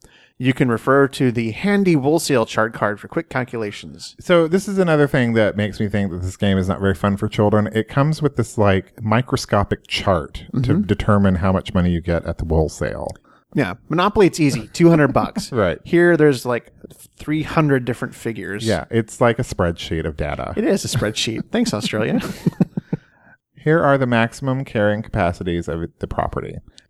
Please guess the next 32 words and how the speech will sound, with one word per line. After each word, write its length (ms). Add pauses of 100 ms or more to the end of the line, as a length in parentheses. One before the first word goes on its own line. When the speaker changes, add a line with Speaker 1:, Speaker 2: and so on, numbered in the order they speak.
Speaker 2:
No 100
more 240
than 120
five 500
paddocks, 760
Speaker 1:
Mm-hmm. 180
Speaker 2:
which 160
I 80
just 240
learned 180
how 60
to 80
say 220
for 80
the 60
first 260
time. 200
Speaker 1:
Yay. 420 (460)
Speaker 2:
Natural 600
pasture 920
are 80
the 80
red 260
spaces, 560
and 200
you 100
can 160
put 240
three 240
tokens 640
per 180
paddock. 480